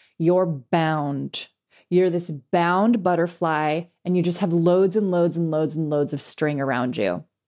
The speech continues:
when you come in. Babies are closer. They're a lot closer. That veil is very, very thin. That's why they're always telling you the truth. They can see things, et cetera. As you get older, they lock in. These programs lock in.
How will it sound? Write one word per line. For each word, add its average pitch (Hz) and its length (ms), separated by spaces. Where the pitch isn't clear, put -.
when 160 180
you 147 100
come 143 220
in. 117 300
Babies 180 320
are 185 80
closer. 170 640
They're 160 120
a 143 40
lot 165 220
closer. 185 400
That - 160
veil 156 180
is 143 160
very, 156 240
very 147 220
thin. 170 420
That's - 160
why 160 80
they're 156 160
always 160 220
telling 156 260
you 151 60
the 156 80
truth. 240 380
They 170 80
can 165 140
see 226 240
things, 214 380
et - 120
cetera. 160 400
As 196 320
you 226 80
get 202 260
older, 180 360
they 165 180
lock 160 440
in. 160 380
These 165 180
programs 185 480
lock 160 240
in. 127 320